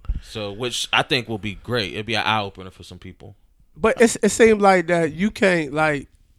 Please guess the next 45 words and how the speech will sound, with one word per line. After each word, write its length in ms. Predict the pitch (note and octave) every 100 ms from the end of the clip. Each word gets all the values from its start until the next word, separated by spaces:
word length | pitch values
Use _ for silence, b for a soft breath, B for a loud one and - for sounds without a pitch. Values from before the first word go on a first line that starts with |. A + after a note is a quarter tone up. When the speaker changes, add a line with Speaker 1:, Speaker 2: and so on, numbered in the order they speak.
| _ E3
Speaker 2:
I 180 | F3
understand, 760 | E3+ D3+ - D3+ D#3 D3+ C#3 B2+
you 140 | - C#3
know, 300 | C#3 C3+ C3
get 200 | C3+ C3+
vaccinated 480 | C#3 C#3 - C#3 C#3
and 80 |
stuff 220 | C3 C#3+ B2+
like 220 | C#3 B2+
that, 240 | C#2+ C#2+ - A2+
but 280 | C#3+ C3+ - _
it's 140 | G3 G#3
like 160 | F3
you 80 | G#3+
can't 280 | - F#3+ F#3
make 200 | F#3 F3+
your 100 | D#3
own 180 | E3+ E3
decision 300 | D#3 F3 D#3
for 140 | -
yourself 420 | C#3+ C3+ - D3
no 160 | C#3 B2+
more. 300 | B2+ B2+ B2+ _ - b b b b b
You 140 | - D3
understand? 460 | C#3+ - D3 C#3+ -
I 80 |
mean, 380 | E3 E3+ D#3+ D3+ - -
credit, 420 | F#3+ F3 D#3 - _ _ _ _ _ _ -
yeah, 380 | D#3 E3+ E3+ D3+
I 120 | - C#3+
mean, 400 | D3 D3 C#3+ - _ _ _
yeah, 420 | D#3 E3+ E3+ D#3 C#3+ - - - - _ - - - - -
I 160 | D#3+ D#3+
understand 500 | D3+ - D#3+ D3+ D3
that 140 | C#3+
you're 160 | D#3 D3+
on 60 |
the 40 | D3
team 400 | - D3+ D3+ D3
and 80 | C#3+
stuff 220 | D3 C3+
like 280 | C#3+ C#3 C3+
that. 260 | C#3+ C#3
I 40 | D#3
mean, 180 | E3+